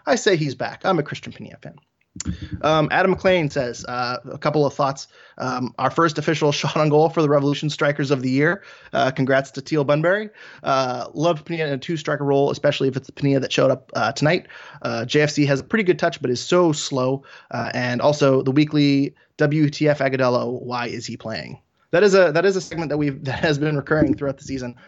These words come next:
Uh, why did we re-sign Juan Agudelo? Uh, I, I will say this has been one of the more positive "why did we re-sign Juan Agudelo" weeks, 'cause I have some positive things to say about him. Uh,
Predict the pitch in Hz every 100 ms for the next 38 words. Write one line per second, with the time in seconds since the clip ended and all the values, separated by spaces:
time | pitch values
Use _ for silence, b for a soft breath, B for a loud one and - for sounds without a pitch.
0 | b 123 123 131 139 147 131 127 131 135
1 | 131 135 127 110 123 117 117 123 120 110
2 | - 113 110 110 131 131 160 175 185 165
3 | 131 147 147 143 135 135 131 135 127 127
4 | 139 131 117 - b b 123 123 123 123
5 | 120 120 123 123 120 120 123 120 117 117
6 | 123 127 127 123 123 123 123 120 123 -
7 | 120 - 131 143 110 127 B B B B
8 | 131